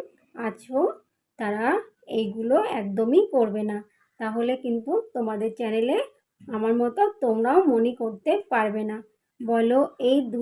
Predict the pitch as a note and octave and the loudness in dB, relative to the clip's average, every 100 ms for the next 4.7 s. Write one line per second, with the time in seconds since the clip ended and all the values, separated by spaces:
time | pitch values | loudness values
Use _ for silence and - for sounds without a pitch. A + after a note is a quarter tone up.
0 | A#3+ C4+ C4+ C#4+ A#3+ A3+ B3+ B3+ A#3 A#3 | 0 0 4 4 6 4 4 2 -2 -2
1 | C4+ B3+ F4 F#4+ _ _ _ _ C4 A#3 | -4 2 2 0 _ _ _ _ -2 0
2 | B3 C4+ C#4+ C#4 A#3+ A#3+ B3+ C4 F#4+ - | 4 4 4 2 0 0 -2 0 0 -4
3 | - _ _ _ _ _ _ A3 A#3 A3+ | -20 _ _ _ _ _ _ 0 2 2
4 | C4+ D4 D4+ - A#3+ - - | 2 2 0 -2 -4 -6 -2